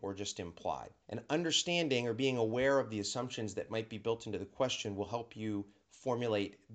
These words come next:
better questions. So for example, if something bad happens and the question is, "What happened and who dropped the ball?" there's an assumption built into that question that someone made a mistake.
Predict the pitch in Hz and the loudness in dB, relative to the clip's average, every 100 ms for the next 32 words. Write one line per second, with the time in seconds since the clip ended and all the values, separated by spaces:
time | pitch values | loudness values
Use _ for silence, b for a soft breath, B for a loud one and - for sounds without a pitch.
0 | 104 143 175 - 95 85 - - - - | 6 6 6 2 0 0 -6 -14 -12 0
1 | 139 131 151 151 143 147 143 - - _ | 0 2 2 2 2 2 0 -2 -12 _
2 | - 110 - 135 135 135 123 123 127 104 | -6 -2 0 0 2 2 4 4 4 0
3 | 85 - 60 - - _ 110 113 110 127 | -2 -6 -10 -12 -12 _ -6 -6 2 2
4 | 123 - 127 107 87 85 - - - 107 | 2 0 0 0 0 -4 -8 -12 -4 2
5 | 151 - 139 143 135 110 110 107 143 135 | 4 4 0 2 0 0 -2 0 -2 2
6 | 127 123 - 104 101 104 131 185 _ _ | 4 4 2 0 6 6 6 0 _ _
7 | _ - 139 156 143 110 - 160 175 165 | _ 4 6 6 4 2 2 2 2 -2
8 | 139 135 135 135 113 110 - 120 113 131 | 2 2 2 0 2 2 2 0 2 -2
9 | 107 - - 113 113 104 98 95 85 78 | -2 0 0 0 0 0 0 0 -2 -6
10 | - - - _ | -6 -8 -10 _